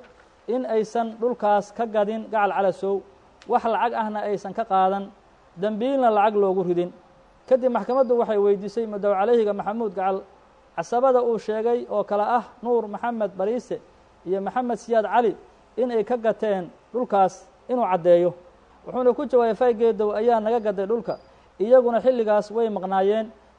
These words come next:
dib ayay ka oggolaadeen beecaas." Intaas kadib, waxaa maxkamadda horteeda yimid dhaxaltooyadii labadaas nin Nuur Maxamed Bariise iyo Maxamed Siyaad Cali, waxayna inkireen aabbayaashood in ay beecaas oggolaadeen.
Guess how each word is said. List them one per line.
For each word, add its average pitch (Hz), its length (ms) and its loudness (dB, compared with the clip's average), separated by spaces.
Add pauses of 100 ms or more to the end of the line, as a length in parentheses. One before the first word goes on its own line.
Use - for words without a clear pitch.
dib 254 220 -4
ayay 226 240 2
ka 226 160 0
oggolaadeen 190 480 0
beecaas." 175 400 2 (580)
Intaas 202 220 -8
kadib, 254 300 0
waxaa 226 260 -2
maxkamadda 226 340 -4
horteeda 240 300 2
yimid 220 160 -6
dhaxaltooyadii 220 560 -2
labadaas 226 360 2
nin 254 200 -6 (500)
Nuur 240 180 2 (380)
Maxamed 233 460 -2 (120)
Bariise 240 400 0 (140)
iyo 220 140 -4
Maxamed 233 460 -4
Siyaad 208 280 -2
Cali, 247 180 4 (500)
waxayna 240 360 -4
inkireen 214 400 -2
aabbayaashood 202 720 0
in 220 100 -10
ay 202 120 -4
beecaas 196 500 0
oggolaadeen. 180 460 2